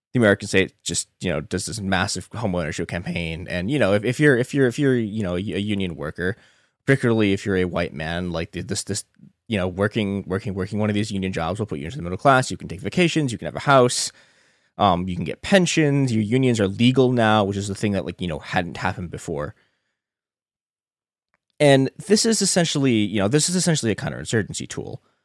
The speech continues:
Um, the, the, the, the goal of this is to stop people from, you know,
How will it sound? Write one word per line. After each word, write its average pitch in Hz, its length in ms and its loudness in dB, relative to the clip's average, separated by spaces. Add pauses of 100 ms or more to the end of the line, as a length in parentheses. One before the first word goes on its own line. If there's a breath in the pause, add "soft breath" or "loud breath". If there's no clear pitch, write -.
(180)
Um, 87 340 0
the, 117 140 6
the, 110 420 2
the, 131 200 -4
the 139 200 0
goal 202 320 4
of 143 140 2
this 135 300 6
is 120 240 -2
to 117 140 0
stop - 520 2
people 123 400 2
from, 98 500 0 (720)
you 120 100 -2
know, 85 140 -6